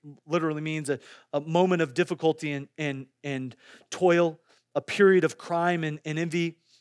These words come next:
I thought this was interesting. A malignant season of sickness and sorrow. It's kind of what we're in right now. A discouraging and distressing day. And can I tell you that when you're in a discouraging and distressing day,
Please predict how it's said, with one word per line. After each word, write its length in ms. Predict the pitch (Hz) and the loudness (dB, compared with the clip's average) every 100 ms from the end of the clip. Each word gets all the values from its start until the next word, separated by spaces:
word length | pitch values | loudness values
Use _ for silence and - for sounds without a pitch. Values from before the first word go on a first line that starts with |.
| 156 | 0
I 60 | |
thought 160 | 175 175 | 2 2
this 140 | 185 | 0
was 120 | 160 | -2
interesting. 440 | 156 156 160 175 156 - - | -4 -4 -4 -6 -6 -10 4
A 100 | 202 | 8
malignant 720 | 196 208 202 226 247 262 247 | 8 8 10 10 8 6 4
season 500 | - - 233 220 202 | 2 4 4 6 6
of 140 | 190 - | 4 2
sickness 560 | - 240 233 202 - | 2 2 2 -2 -2
and 100 | 170 | -4
sorrow. 540 | - - 165 151 113 - _ _ | -2 2 2 2 -4 -8 _ _
It's 120 | - | -8
kind 180 | 175 165 | -2 0
of 80 | |
what 100 | 160 | 0
we're 180 | 160 143 | 0 -4
in 120 | 151 | -4
right 180 | 143 139 | -4 -4
now. 200 | 139 135 - - - | -2 -4 -4 -6 0
A 80 | |
discouraging 880 | 202 202 - - 240 269 277 269 254 | 2 2 -2 2 6 8 6 4 2
and 160 | 214 208 | 0 0
distressing 640 | 196 - 226 202 - 190 | 0 4 4 4 2 -2
day. 240 | 175 170 127 _ _ _ _ _ _ _ _ - | 0 0 -2 _ _ _ _ _ _ _ _ -8
And 100 | 160 | 2
can 120 | 233 | 6
I 100 | 262 | 4
tell 300 | 262 269 277 | 4 8 10
you 260 | 254 233 202 | 8 6 8
that 280 | 202 196 | 8 6
when 200 | 190 202 | 2 2
you're 140 | 202 254 | 6 6
in 160 | 247 | 6
a 80 | 240 | 4
discouraging 880 | 185 175 - - 247 262 214 233 226 | 2 -2 -4 0 4 4 4 0 -2
and 140 | 196 | -4
distressing 640 | 180 - - 233 220 226 190 | -4 -4 6 6 6 -2 4
day, 320 | 226 220 180 | 6 6 4